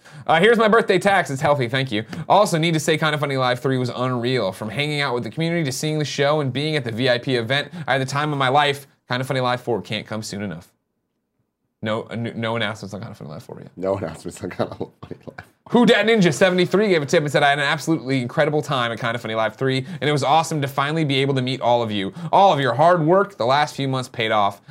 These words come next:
Speaker 1: I'll be rocking the K F blue beard for the next year."
Speaker 2: Yeah.
Speaker 1: Damn. Or for, or for next year, not for a year.
Speaker 2: Yeah, that's
Speaker 1: That's,
Speaker 2: tough.
Speaker 1: that's too much commitment, but we thank you for that. Johnny Fig gave a tip and said, "Hey, Cool Greg,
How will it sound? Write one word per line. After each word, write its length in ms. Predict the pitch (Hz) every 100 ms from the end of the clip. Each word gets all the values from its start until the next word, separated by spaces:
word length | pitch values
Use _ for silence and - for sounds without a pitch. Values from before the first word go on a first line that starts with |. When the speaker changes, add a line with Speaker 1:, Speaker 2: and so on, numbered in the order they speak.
| 131
Speaker 1:
I'll 140 | 123
be 80 | 120
rocking 340 | 117 123 131 113
the 80 |
K 240 | 107 127 120
F 160 | 120
blue 200 | 113 123
beard 440 | 117 113 113 110 - _
for 220 | 92 98
the 180 | 107 85
next 300 | 87 - -
year." 340 | 92 76 - -
Speaker 2:
Yeah. 180 | -
Speaker 1:
Damn. 760 | 98 120 123 110 113 113 85 78 _ -
Or 60 |
for, 140 | 113 156
or 160 | 147
for 220 | 156 156 127
next 240 | 98 -
year, 100 | -
not 200 | 104 98
for 160 | - 92 -
a 40 | 98
year. 320 | 95 71 - _
Speaker 2:
Yeah, 180 | 82 67
that's 180 | 80 -
Speaker 1:
That's, 240 | 92 110
Speaker 2:
tough. 20 |
Speaker 1:
that's 180 | 113 123
too 140 | - 113
much 200 | 85 - _
commitment, 360 | 104 62 67 -
but 60 |
we 100 | 107
thank 180 | 110 104
you 60 | -
for 80 | -
that. 100 | - - 147 - - _ _ _ _ _ _ - -
Johnny 260 | 156 180 147
Fig 180 | 180 151
gave 140 | 156
a 40 |
tip 180 | 135 190
and 100 | 147
said, 140 | 180 151
"Hey, 140 | 185
Cool 180 | 175 208
Greg, 360 | 190 254 226